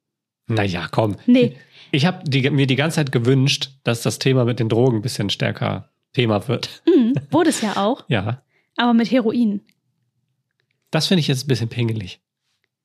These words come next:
Speaker 2: Nee.
Speaker 1: Aber ist in Ordnung.
Speaker 2: Nee, das, weil das hat nichts mit ihm zu tun. Das wird er weit genug von sich abspalten können, einfach weil, äh, das war ja was anderes.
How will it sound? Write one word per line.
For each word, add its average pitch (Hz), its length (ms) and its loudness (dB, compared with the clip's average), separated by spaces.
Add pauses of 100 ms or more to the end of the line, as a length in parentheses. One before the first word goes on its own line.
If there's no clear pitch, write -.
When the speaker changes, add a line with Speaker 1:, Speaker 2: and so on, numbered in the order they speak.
(440)
Speaker 2:
Nee. 214 220 0
Speaker 1:
Aber 175 160 2
ist - 140 0
in 156 80 0
Ordnung. - 280 -2 (100)
Speaker 2:
Nee, 330 220 2 (560)
das, 285 300 -2
weil 262 220 2
das 277 160 2
hat 311 160 2
nichts 311 160 4
mit 269 100 2
ihm 285 80 4
zu 277 120 4
tun. 294 140 6
Das 269 160 2
wird 277 180 4
er 262 140 0
weit 269 200 2
genug 285 200 4
von 262 180 4
sich - 240 0
abspalten 233 600 0
können, 226 260 2
einfach 214 360 -2
weil, 220 720 2
äh, 208 280 2
das 202 220 -4
war 226 140 2
ja 214 120 2
was 196 120 -2
anderes. 190 480 0